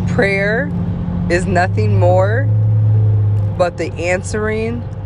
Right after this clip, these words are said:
of a higher power. When you meditate,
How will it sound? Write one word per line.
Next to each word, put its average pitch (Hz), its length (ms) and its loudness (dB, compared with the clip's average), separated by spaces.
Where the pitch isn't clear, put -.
of 160 160 0
a 156 80 2
higher 165 340 0
power. 165 440 0
When 202 200 2
you - 160 2
meditate, 196 760 2